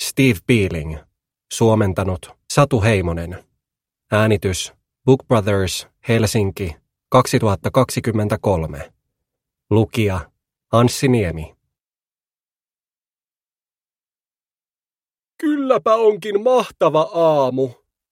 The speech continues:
Mikkihiiri sanoi makoisan haukotuksen lomasta ja venytteli jäseniään. Hän oli juuri ostanut uuden asuntovaunun ja kutsunut Hessun retkeilemään hänen ja Pluton kanssa. Asuntovaunu oli kerrassaan upea,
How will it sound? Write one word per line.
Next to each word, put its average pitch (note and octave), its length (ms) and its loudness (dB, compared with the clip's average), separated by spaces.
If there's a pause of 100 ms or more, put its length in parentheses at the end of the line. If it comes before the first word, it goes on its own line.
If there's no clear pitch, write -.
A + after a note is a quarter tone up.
(120)
Mikkihiiri G2 560 -4
sanoi G#2 320 -4
makoisan A#2+ 520 -4
haukotuksen G#2 640 -6
lomasta F2+ 600 -6 (100)
ja A#2 100 0
venytteli B2+ 500 -2
jäseniään. F#2 680 -8 (880)
Hän A2 160 -2
oli G#2 240 -6
juuri A#2 320 -6
ostanut F#2+ 420 -10
uuden A2+ 340 -6
asuntovaunun F#2 800 -8 (400)
ja D3+ 100 0
kutsunut E3+ 460 -2
Hessun D#3 380 -4
retkeilemään G#2+ 720 -6
hänen C3 300 -2
ja G2+ 120 -4
Pluton G#2 400 -8
kanssa. E2 540 -12 (1040)
Asuntovaunu G2+ 720 -4
oli G2 200 -6
kerrassaan A2+ 720 -4
upea, F2 460 -8